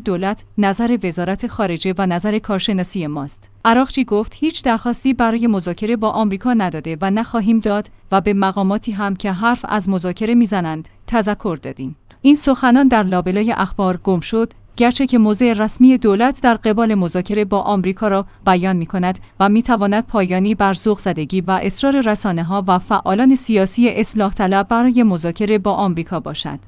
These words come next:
البته که اصلاح طلبان بعید است غیر از نظر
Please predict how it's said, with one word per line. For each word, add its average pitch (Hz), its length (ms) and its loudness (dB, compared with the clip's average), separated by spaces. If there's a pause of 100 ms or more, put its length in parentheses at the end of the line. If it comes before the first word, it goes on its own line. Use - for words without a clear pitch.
(120)
البته 247 420 0
که 262 220 -6
اصلاح 208 260 -4
طلبان 208 440 -2
بعید 226 320 -4
است 170 240 -8
غیر 254 180 -2
از 226 160 -4
نظر 208 300 -4